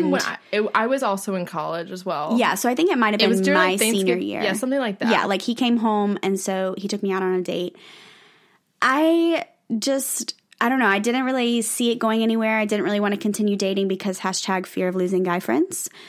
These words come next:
Speaker 1: Um,
Speaker 2: I also did not support this relationship.
Speaker 1: Yeah, you didn't.
Speaker 2: <laughs>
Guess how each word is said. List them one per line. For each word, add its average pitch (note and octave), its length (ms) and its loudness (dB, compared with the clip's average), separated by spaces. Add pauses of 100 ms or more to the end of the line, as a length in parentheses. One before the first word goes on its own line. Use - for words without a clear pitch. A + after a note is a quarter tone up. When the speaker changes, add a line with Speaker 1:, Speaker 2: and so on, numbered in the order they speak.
(340)
Speaker 1:
Um, F3+ 600 0
Speaker 2:
I G#3 80 2
also G3+ 220 0
did F3+ 160 -4
not A2+ 200 -6
support - 380 -10
this D3 220 -12
relationship. G3 440 -2
Speaker 1:
Yeah, F3+ 180 4
you F#3+ 180 0
didn't. F#3 600 0
Speaker 2:
<laughs> - 60 -18